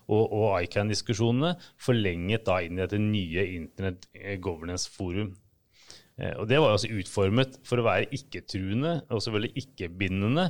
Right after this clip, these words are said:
eh, og i stedet for altså multi-stakeholder-dialog. Eh, og, og som en diskusjons-, eh, plattform,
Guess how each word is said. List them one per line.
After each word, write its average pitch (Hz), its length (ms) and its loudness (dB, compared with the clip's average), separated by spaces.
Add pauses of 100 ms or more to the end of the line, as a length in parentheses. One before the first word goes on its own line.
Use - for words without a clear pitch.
(360)
eh, - 80 -4
og 110 80 2
i - 60 -6
stedet 90 200 -2
for 107 140 0
altså 101 160 2
multi-stakeholder-dialog. 95 1700 0 (840)
Eh, 92 160 -2
og, 101 320 -4
og 110 80 0
som 117 160 0
en 110 160 0
diskusjons-, 101 840 -2 (100)
eh, 98 300 -2 (180)
plattform, 117 600 2